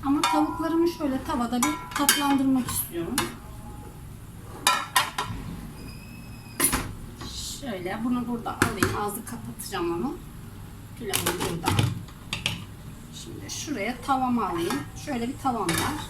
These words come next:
İçine iki kaşık sıvı yağ koydum. Böyle getireyim. Hem de tavuğumu hani böyle koyayım.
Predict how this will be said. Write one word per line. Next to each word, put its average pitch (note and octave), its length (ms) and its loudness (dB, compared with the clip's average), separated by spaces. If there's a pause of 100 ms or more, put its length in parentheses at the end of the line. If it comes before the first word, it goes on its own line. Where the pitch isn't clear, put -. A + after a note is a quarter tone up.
(160)
İçine - 320 4
iki D4 240 2
kaşık C#4+ 360 2
sıvı - 440 2
yağ F#3+ 280 2 (120)
koydum. E3 340 -2 (1000)
Böyle - 180 -6
getireyim. A3+ 600 -2 (180)
Hem A3+ 180 -2
de A#3 100 -4 (160)
tavuğumu C4 320 -4
hani A#3 180 -2
böyle F3 280 -2 (100)
koyayım. E4+ 340 -2